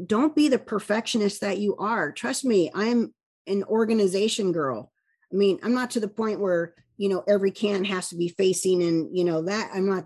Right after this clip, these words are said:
that, you know, anal about things. But when it comes to my business,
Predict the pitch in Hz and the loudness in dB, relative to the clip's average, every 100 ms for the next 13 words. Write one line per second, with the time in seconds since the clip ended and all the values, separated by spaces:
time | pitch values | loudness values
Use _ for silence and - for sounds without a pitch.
0 | 165 175 185 220 - _ - 233 226 226 | -6 -2 0 -2 -6 _ -8 0 2 2
1 | 214 - 247 262 247 247 240 233 - 254 | -2 -4 -4 -2 -2 0 0 -2 -2 -2
2 | 254 262 262 _ _ _ 202 185 226 226 | 0 0 -2 _ _ _ -4 0 0 0
3 | - 240 262 262 220 180 180 190 233 247 | -2 -4 -2 -2 -2 0 0 0 0 -2